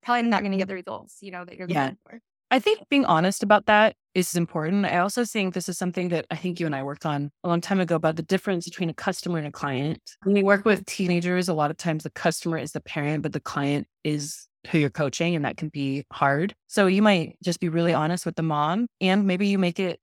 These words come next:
Speaker 2: part of your protocol that you meet with them before it's a yes. It's like, "Well, I'm open to it, but I have to talk to her before I'm willing to say yes."
Speaker 1: Yeah, I think it's an interesting shift going from, like,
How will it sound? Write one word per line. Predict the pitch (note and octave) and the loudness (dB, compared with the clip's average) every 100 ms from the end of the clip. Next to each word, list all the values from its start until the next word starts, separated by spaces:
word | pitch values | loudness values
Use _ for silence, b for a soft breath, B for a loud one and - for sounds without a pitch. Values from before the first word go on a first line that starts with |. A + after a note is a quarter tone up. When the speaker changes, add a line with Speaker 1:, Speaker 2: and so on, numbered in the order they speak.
| - | -2
Speaker 2:
part | E3 | 0
of | E3+ E3+ | 0 -2
your | E3+ | -4
protocol | - F3 D#3 F3 F#3+ A#3 | -6 -6 -6 2 4 4
that | A3 | 2
you | G3 | 0
meet | F3 F3+ | 0 -2
with | F3+ F3 | -4 -4
them | E3 D#3 D#3+ | -4 -4 -6
before | D#3+ - D3+ D3+ D3+ _ | -6 -4 -2 -4 -6 _
it's | - | -8
a | D3+ | -6
yes. | D3 B2 - | -2 -4 -4
It's | D3+ | -8
like, | D#3 E3 | -2 4
"Well, | D4 D4+ _ - | 4 4 _ -2
I'm | G3 | 2
open | G#3+ A#3+ G#3+ | 2 2 0
to | - | 0
it, | F#3+ C4 - | 0 0 0
but | F#3 | 0
I | F3+ | 0
have | E3+ E3+ | -2 -6
to | D#3+ | -8
talk | C#3 C3+ | -10 -8
to | D3 | -8
her | D3 | -8
before | C3+ C3 C#3 C3 C3 G#2 - | -8 -8 -4 -4 -4 -6 -6
I'm | D3+ | -4
willing | C#3 C3+ - F2+ - - | 0 -2 -2 -8 -12 -12
to | D3 | -10
say | - | -8
yes." | B2+ A2+ - - - - _ _ _ | -6 -6 -8 -12 -20 -20 _ _ _
Speaker 1:
Yeah, | - C4 | 2 2
I | |
think | C4+ D4+ | 4 0
it's | C#4+ B3+ | 0 4
an | A#3 | 4
interesting | - A3+ - G#3 | 2 -2 -2 -4
shift | A3 A3+ G#3 - | 0 0 0 -2
going | - F#3+ F#3+ F#3+ | 0 2 2 0
from, | F#3+ F#3 | -2 -2
like, | E3+ F3 | -2 -6